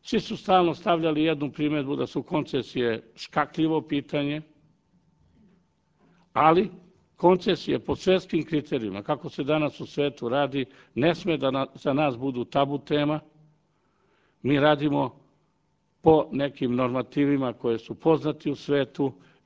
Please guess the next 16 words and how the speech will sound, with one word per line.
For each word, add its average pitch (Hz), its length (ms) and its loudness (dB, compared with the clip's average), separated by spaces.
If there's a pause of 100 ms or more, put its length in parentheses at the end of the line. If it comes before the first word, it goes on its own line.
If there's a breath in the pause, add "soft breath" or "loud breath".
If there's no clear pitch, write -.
i 117 80 -6
zna 135 200 -2
se 131 160 -6
kako 135 320 -6
se 127 140 -8
to 127 180 -6
danas 123 380 -4
radi, 123 320 -2
jer 110 140 -4
čitav 180 380 -2
svet 123 360 -4 (120)
na 107 160 -10
taj 143 300 0
način 117 420 -4
radi. 113 380 -2 (440 soft breath)
Znači, 147 520 -2